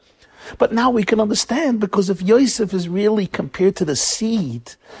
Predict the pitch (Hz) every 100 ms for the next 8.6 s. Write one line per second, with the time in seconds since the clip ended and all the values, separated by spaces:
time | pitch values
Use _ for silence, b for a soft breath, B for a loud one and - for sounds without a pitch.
0 | B 143 185 214 202 170 180 - 180 165
1 | 139 143 180 214 160 147 139 190 202 156
2 | 147 190 220 175 131 247 254 202 180 -
3 | - 262 254 170 - B B B B B
4 | B 202 175 - - 202 226 262 220 160
5 | 180 160 156 131 214 247 220 190 165 139
6 | 135 139 - - 202 285 214 151 156 135
7 | 190 214 180 127 - b b b - 247
8 | 269 - 185 151 107